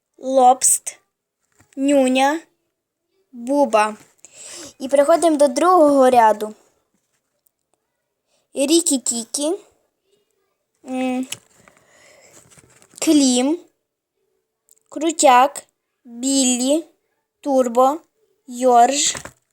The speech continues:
Мигайло, чуть не Михайло, Краб, Циня, Шмига. Далі третій ряд. Кракен, пан Кальмар,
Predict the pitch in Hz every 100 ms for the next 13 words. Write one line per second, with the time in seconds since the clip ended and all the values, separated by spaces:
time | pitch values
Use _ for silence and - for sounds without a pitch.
0 | _ _ _ _ _ - - - 262 294
1 | 285 247 226 226 240 262 339 _ _ _
2 | _ _ 277 262 269 262 269 269 269 285
3 | 294 _ _ _ _ _ - - - 302
4 | 269 262 - _ _ _ _ _ _ _
5 | _ _ _ _ - - 285 254 262 294
6 | 349 - _ _ _ - 277 294 285 226
7 | 226 226 220 - _ _ - - 254 240
8 | 226 220 285 262 240 220 208 - _ _
9 | _ _ _ - 294 277 247 247 285 302
10 | 330 _ _ _ _ _ _ _ _ _
11 | _ _ _ _ _ _ - - _ _
12 | - 302 330 330 311 302 277 262 240 240
13 | 302